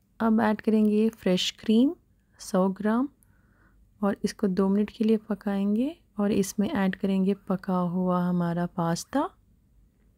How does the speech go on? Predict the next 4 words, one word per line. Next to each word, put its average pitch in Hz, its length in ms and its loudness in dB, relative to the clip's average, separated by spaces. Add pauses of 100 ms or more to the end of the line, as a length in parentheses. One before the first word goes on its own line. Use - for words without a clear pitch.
(1700)
पास्ता 202 400 0
मिलाने 233 460 4
के 233 200 -2
बाद 233 320 -4